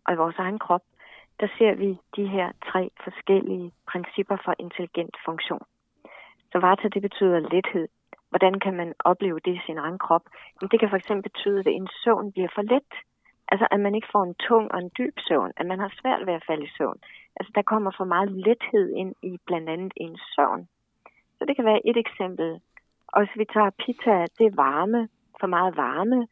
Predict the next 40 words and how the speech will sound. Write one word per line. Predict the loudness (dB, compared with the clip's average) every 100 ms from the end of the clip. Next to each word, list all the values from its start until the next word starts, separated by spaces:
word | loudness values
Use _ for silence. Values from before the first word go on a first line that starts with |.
| _ _ 2
Det |
er | 2
der |
nogle | 2 -2
kvinder, | 0 2 4
der |
oplever | 4 4 2 0 0
med | -4
hedestigninger | -4 -4 -6 -8 -10 -10 -8 -4 0 0 2
og | 0 -2 -6 -10
svedeture | -6 -6 -6 -4 0 2 0 -4 -18 -20 _ _ -4
i | -2 0 -2 0
overgangsfasen, | 2 2 0 -2 -8 -4 -2 -2 -4 -6 -6
men | -6
det | -4
kan | -2
også | 0 -2 -6
være | -2 -2 -2
en | -8 -12 -2
febertilstand, | 0 0 -2 -4 -6 -8 -6 -6
hvor | -6 -8
man | -10 -14 -16
sveder | -8 -4 -4 -4
meget, | -4 -4 -2 -4 -10 -20 _ -2
eller | 0
i | 0
det |
hele | -2 -6 -4
taget, | -2 -2 -2
at | -6
man | -8 -8
har | -4 -4
det | -4 -8
for | -10
varmt, | 2 2 2 -4 -12
man | -12
har | -10 -12
for |
meget | -10 -10 -10 -12
kropsvarme. | -4 -4 -4 -14 -10 -8 -6 -4 -4